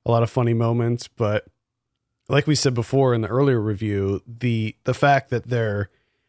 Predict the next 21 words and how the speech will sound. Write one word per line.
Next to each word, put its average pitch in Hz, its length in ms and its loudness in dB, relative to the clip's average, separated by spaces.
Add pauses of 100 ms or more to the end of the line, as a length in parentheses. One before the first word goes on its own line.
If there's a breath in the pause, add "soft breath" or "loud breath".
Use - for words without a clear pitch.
(320)
they're 131 200 4
not 120 440 0
front-loaded, 95 760 -4
they're 107 420 -2
sprinkled 135 600 0
in 120 280 0
all 127 320 2
throughout, 120 540 -2
even 135 260 0
in 123 120 0
the 120 80 -2
most 113 640 -2 (580)
tense 131 540 0
times, 104 880 -2 (640)
he 120 580 -2 (720)
manages 117 800 0
to 104 260 -2 (260)
squeeze 127 600 0
in 120 160 0
these 107 240 -2
little, 113 640 -2